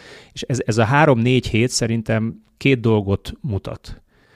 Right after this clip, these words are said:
Ö, hát pontosabban hat hét, ugye, egy klasszikus felkészülés alatt, és lényegében az harmadik, negyedik bajnokin érte már el azt a formát, amit, amit valóban várt tőle az Arteta.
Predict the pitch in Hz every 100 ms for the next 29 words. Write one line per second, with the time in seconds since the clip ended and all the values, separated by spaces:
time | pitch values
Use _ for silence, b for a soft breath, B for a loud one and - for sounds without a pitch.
0 | b b b b - 92 101 123 - 110
1 | 113 98 92 95 98 - 90 - 95 87
2 | 95 - - 90 - 92 - 95 - 92
3 | - 107 107 - 87 - - - 98 101
4 | 95 95 98 90 - - 107 104 92 95
5 | 101 92 90 92 92 87 92 - 90 90
6 | - _ - 98 - 95 92 92 92 92
7 | - 98 - 95 98 90 - 95 92 -
8 | - 98 95 - - 107 101 101 92 90
9 | 87 - - 113 101 90 - - 92 95
10 | 98 107 104 - - -